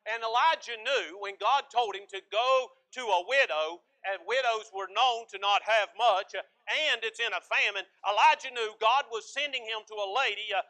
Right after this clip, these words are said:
who didn't have much to offer. But God told Elijah, uh, he said, "Elijah," he said, "I'm gonna supply what she needs, uh, to be able to take care of you." And God told Elijah, he said, "I have commanded her to feed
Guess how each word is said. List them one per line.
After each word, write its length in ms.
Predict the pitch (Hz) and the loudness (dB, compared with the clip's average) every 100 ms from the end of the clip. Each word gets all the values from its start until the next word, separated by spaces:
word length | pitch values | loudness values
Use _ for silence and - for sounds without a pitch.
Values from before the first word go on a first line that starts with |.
| _ | _
who 180 | 277 269 240 | -8 -8 -6
didn't 340 | 277 269 226 | -6 -6 -8
have 300 | 214 233 226 226 | -6 -4 -4 -4
much 340 | 208 220 - - | -2 -2 -2 -6
to 40 | 208 | -2
offer. 460 | 196 202 170 147 - _ | 2 2 0 -10 -14 _
But 200 | - 262 | 0 2
God 280 | 254 320 330 | 4 2 2
told 260 | 262 285 220 | 2 2 2
Elijah, 460 | 196 196 202 254 254 _ _ | 4 6 6 4 -4 _ _
uh, 80 | 240 226 | -2 -2
he 120 | 262 | -8
said, 200 | 240 247 | -4 0
"Elijah," 540 | 220 214 247 285 294 277 - _ - | 0 4 4 4 2 -2 -2 _ -6
he 100 | 285 | -6
said, 180 | - 233 | -4 0
"I'm 200 | 226 285 | 2 2
gonna 260 | 254 247 220 | -4 -8 -8
supply 840 | - 208 - - 277 285 196 190 190 _ | -8 -12 -10 0 4 6 6 4 2 _
what 320 | 196 226 277 254 | 0 4 4 2
she 260 | - 247 | -6 -8
needs, 480 | 220 277 269 214 214 | -2 -2 -2 -4 -6
uh, 80 | 226 - _ | -8 -8 _
to 160 | 302 269 | -10 -8
be 180 | 233 | -4
able 240 | 220 240 220 | -2 -2 -4
to 100 | 208 | -6
take 280 | - 226 - | -4 -4 -2
care 280 | 269 277 190 | 0 0 -2
of 120 | 170 | -6
you." 140 | 170 - _ | -10 -12 _
And 140 | 254 | -4
God 240 | 254 320 339 | 2 2 2
told 180 | 285 262 | -2 -2
Elijah, 380 | 233 208 196 | -2 -2 -4
he 160 | 226 285 | -10 -12
said, 180 | - 254 | -8 -2
"I 160 | 247 254 240 | 0 2 0
have 200 | 220 - | -2 -4
commanded 840 | 233 220 214 294 339 285 208 - - | -2 -2 -2 0 0 0 -6 -6 -2
her 440 | 208 202 226 220 _ _ _ _ _ | 0 2 2 0 _ _ _ _ _
to 100 | 190 | -10
feed 340 | - 320 254 | -8 -8 -10